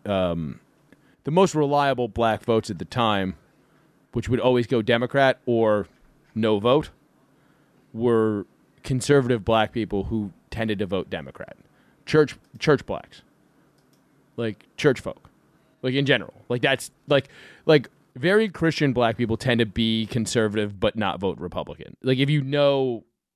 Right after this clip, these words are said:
West Indian Christians, you know what I'm talking about. And if anybody, for all the people who, like, are going, "Chris doesn't know what he's talking about,"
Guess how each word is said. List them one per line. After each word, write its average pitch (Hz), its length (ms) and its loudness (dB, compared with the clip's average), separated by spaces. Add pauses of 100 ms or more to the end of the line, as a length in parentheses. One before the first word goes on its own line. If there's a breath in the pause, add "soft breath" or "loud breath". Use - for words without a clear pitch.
(300)
West 131 320 0
Indian 117 480 0
Christians, 87 640 -8 (580)
you 120 200 0
know 110 160 4
what 104 100 -2
I'm 87 120 -10
talking 73 340 -10
about. 55 260 -20 (240)
And 117 300 -2
if 117 140 -6 (260)
anybody, 147 340 2
for 143 160 -2
all 147 140 4
the 151 100 2
people 143 300 2
who, 135 120 2
like, 123 240 2
are 120 100 0
going, 113 340 0
"Chris 127 160 -4
doesn't 120 180 -6
know 120 100 2
what 113 60 2
he's 107 120 -4
talking 113 300 -2
about," 135 360 2